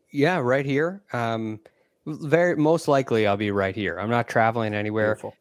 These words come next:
Speaker 1: Um, Course Record, the picture you see behind me, that starts tomorrow, our first episode of season three.
Speaker 2: Oh, that's
Speaker 1: Um,
Speaker 2: right.
Speaker 1: so w-, we'll be, we'll be busy with that, rolling on.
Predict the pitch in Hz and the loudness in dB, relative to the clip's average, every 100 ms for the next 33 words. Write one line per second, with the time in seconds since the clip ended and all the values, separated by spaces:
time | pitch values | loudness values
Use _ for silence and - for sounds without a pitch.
0 | - 110 107 - 135 - 117 107 123 113 | 0 0 2 2 2 4 2 4 2 0
1 | 107 120 113 120 107 - 117 104 104 110 | -2 -6 -4 -2 -4 -2 -4 -2 0 0
2 | 113 113 104 - 117 110 - 113 104 95 | 0 0 0 2 2 2 0 -2 2 4
3 | 107 - 95 - 110 - 101 98 101 110 | 4 0 -4 2 2 2 -2 -2 -2 0
4 | 107 98 95 110 - - 123 95 95 90 | 0 0 -2 -2 0 0 2 0 0 -4
5 | 87 - 110 - - 113 104 101 - - | -10 -14 -16 -14 -4 -2 0 -2 -8 2
6 | 120 107 101 82 117 135 131 127 120 113 | 4 4 0 -8 -8 0 2 4 4 2
7 | 104 120 123 113 117 113 107 101 98 101 | 0 0 2 2 2 2 0 0 0 2
8 | - 104 110 104 98 92 92 117 | -2 0 2 2 0 -2 -2 -4